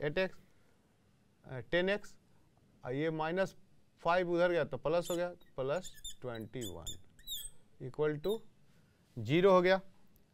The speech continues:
है ना। अब आइए इसका गुणनखंड कर लीजिए, एक्स स्क्वायर माइनस सेवन एक्स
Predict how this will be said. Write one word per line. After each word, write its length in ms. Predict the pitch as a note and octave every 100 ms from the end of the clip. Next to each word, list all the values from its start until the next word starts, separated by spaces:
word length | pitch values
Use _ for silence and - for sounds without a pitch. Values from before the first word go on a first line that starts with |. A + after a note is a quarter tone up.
| -
है 80 | G3+
ना। 200 | B3+ A#2+ - - - - - -
अब 180 | D#3+ F3
आइए 340 | F3 F3+ G#3+ -
इसका 380 | C#3+ - E3+ F#3 - - - - - - - - - - - - - - - - -
गुणनखंड 540 | B2+ E3 E3+ - F#3 F#3
कर 120 | F#3+
लीजिए, 600 | F#3 F3+ F#3 G3 - D#3+
एक्स 180 | F3+ F#3+
स्क्वायर 400 | F3 - F3+ F#3
माइनस 380 | F3 F3 F#3 -
सेवन 360 | F3+ F3 F#3+
एक्स 260 | F#3+ G3